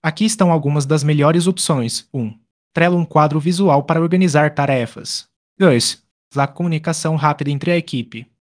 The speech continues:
Três, Asana, gerenciamento de tarefas e projetos. Quatro,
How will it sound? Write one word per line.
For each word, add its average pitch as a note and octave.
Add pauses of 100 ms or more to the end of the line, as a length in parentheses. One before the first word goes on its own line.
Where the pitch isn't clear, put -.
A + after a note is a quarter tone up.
(160)
Três, E3 (320)
Asana, D#3
gerenciamento D#3+
de E3+
tarefas D#3+
e F3
projetos. A#2+ (320)
Quatro, D3+